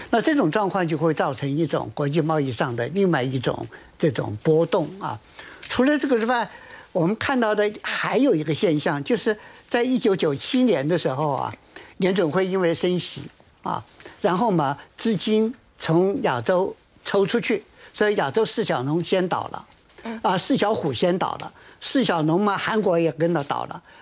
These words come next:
Speaker 1: 然后我们的台湾啊，在一九九八年的九月份以后，我们台湾也出现了金融危机。
Speaker 2: 嗯。
Speaker 1: 所以四小龙也出现了两个状况。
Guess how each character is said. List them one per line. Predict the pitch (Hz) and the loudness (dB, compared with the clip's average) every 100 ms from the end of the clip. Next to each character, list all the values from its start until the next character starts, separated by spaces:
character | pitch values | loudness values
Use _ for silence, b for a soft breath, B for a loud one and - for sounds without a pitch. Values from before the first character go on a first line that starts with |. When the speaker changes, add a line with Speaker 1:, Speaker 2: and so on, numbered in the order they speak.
| - | -4
Speaker 1:
然 | 196 | 0
后 | 240 247 | 2 2
我 | 202 | 2
们 | 180 | 2
的 | 196 | 0
台 | 190 - 160 | -2 -4 0
湾 | 202 247 269 - _ _ | 0 0 -4 -8 _ _
啊， | 170 123 B B B - | -6 -6 B B B -4
在 | 226 202 190 - | 0 0 -2 -6
一 | 294 | -4
九 | 175 202 | 2 2
九 | 175 143 | 2 0
八 | 139 190 | 0 -2
年 | 190 160 | 0 2
的 | 175 | 2
九 | - 127 123 | 0 -2 0
月 | 202 | 2
份 | 190 202 147 | 2 0 -2
以 | 120 | -4
后， | - 185 | -2 -2
我 | 123 | 0
们 | 135 | -2
台 | - 156 | -2 -2
湾 | 147 202 | 0 0
也 | 135 | -2
出 | - 160 | -2 -2
现 | 170 139 | 0 -2
了 | 117 | -2
金 | 160 | -2
融 | 139 | -2
危 | 135 131 | -2 -6
机。 | 120 147 - B B B | -4 -6 -8 B B B
Speaker 2:
嗯。 | 226 | -2
Speaker 1:
所 | 240 | 2
以 | 233 220 | 2 2
四 | - 254 | 0 -2
小 | 202 | 0
龙 | 165 190 208 | 0 0 0
也 | 147 | 0
出 | - 160 | -2 -2
现 | 202 175 | 0 0
了 | 165 | 0
两 | 160 131 | -2 -2
个 | 127 | -2
状 | 165 185 135 | 0 0 -4
况。 | - - | -6 -6